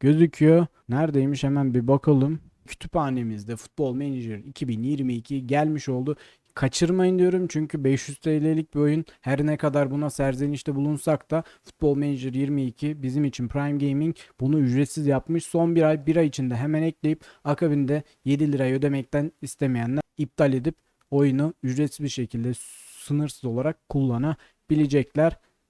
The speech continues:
Videomuz bu şekildeydi. Buna da aynı şekilde face, logo, çeşitli yamaları da normal Football Manager'a kurduğumuz gibi aynı şekilde Steam'de nasıl kullanıyorsak bunda da belgelerimi atarak kullanabileceğiz. Kaçırmayın. Son gün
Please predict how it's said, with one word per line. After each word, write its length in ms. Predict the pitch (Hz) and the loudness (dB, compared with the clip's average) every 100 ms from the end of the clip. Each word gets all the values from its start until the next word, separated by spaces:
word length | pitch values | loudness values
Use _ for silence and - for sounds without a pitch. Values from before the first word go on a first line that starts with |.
| _ _ _ 139 | _ _ _ -2
Videomuz 480 | 160 185 185 170 | 0 2 0 0
bu 60 | 170 | 0
şekildeydi. 760 | - 185 185 175 165 160 180 - _ _ | 2 2 2 0 2 2 -2 -6 _ _
Buna 220 | 151 180 196 | 0 2 4
da 60 | |
aynı 260 | 165 175 185 | 2 2 2
şekilde 420 | 175 156 135 127 | 0 0 2 0
face, 400 | - 156 156 165 - | 2 4 4 2 -4
logo, 500 | 127 143 151 156 156 - _ - | -2 2 4 4 2 0 _ -4
çeşitli 420 | 143 135 - 170 | -2 -2 0 4
yamaları 500 | 160 160 160 165 139 | 4 4 4 2 2
da 220 | 147 165 165 | -2 -4 -8
normal 540 | 131 160 165 160 156 160 | -4 0 2 2 0 -2
Football 360 | - - 156 | -8 -2 0
Manager'a 500 | 151 156 143 147 139 | 2 0 0 -2 -2
kurduğumuz 600 | 117 139 139 160 165 143 | -2 -2 0 2 2 0
gibi 180 | 120 127 | -2 -2
aynı 320 | 135 160 175 | 0 0 0
şekilde 380 | 131 127 117 113 | -2 -6 -4 -4
Steam'de 400 | - - 143 147 | -6 -2 0 0
nasıl 220 | 156 - | -2 -4
kullanıyorsak 600 | - 139 147 139 117 156 - - - | -4 -2 0 -2 -4 -6 -8 -16 -8
bunda 240 | 147 160 147 | -2 0 2
da 120 | 139 | 2
belgelerimi 580 | 147 147 151 147 135 123 | 0 0 2 2 0 -2
atarak 440 | 139 156 147 160 | -2 -2 -2 -2
kullanabileceğiz. 960 | 147 139 131 160 135 139 156 127 170 - - _ - | -2 0 0 -4 -2 2 2 2 0 -2 -14 _ -4
Kaçırmayın. 640 | 135 - 165 170 165 175 | -2 0 2 4 4 2
Son 400 | 165 - 165 165 | -2 2 4 4
gün 320 | 160 165 170 | 4 2 0